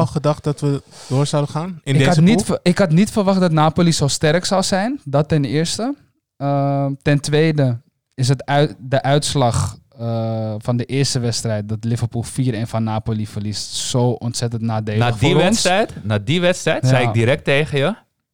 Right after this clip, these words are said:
Speaker 3: ik moest terugdenken aan Atalanta twee jaar geleden, die opeens gelijk speelde tegen Liverpool.
Speaker 1: Ja.
Speaker 3: Weet je nog?
Speaker 1: Ja.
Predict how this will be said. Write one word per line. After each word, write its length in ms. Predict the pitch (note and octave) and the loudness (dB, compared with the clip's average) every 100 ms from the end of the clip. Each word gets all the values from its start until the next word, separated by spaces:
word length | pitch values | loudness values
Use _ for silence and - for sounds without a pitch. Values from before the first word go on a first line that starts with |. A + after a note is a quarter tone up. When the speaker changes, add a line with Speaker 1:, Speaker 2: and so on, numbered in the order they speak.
| _ _ _ - | _ _ _ -6
Speaker 3:
ik 140 | B2 | 0
moest 180 | C3 B2 | 2 2
terugdenken 460 | C3+ - B2+ A#2+ A#2 | 0 0 0 0 0
aan 80 | A2+ | 0
Atalanta 760 | A2+ A2 G#2+ G2+ F2+ E2+ F#2 _ | 0 0 0 0 -4 -4 -10 _
twee 160 | - G#2 | -2 0
jaar 100 | F#2+ | 0
geleden, 360 | G#2+ F#2+ F2+ F#2 | 0 -2 0 0
die 140 | G#2 | 0
opeens 280 | G#2 A2+ G#2+ | 2 0 0
gelijk 280 | G#2+ G2+ - | -2 -2 -2
speelde 260 | A2 G2 | -2 -2
tegen 220 | F#2+ F#2+ | -2 -4
Liverpool. 420 | G2 F#2 F2+ F2+ E2+ | -4 -4 -4 -4 0
Speaker 1:
Ja. 60 | A#2 | 0
Speaker 3:
Weet 120 | G#2+ | 2
je 80 | B2 | 2
nog? 180 | F3 - - | 2 -2 -8
Speaker 1:
Ja. 280 | A#2 G#2+ | -4 -2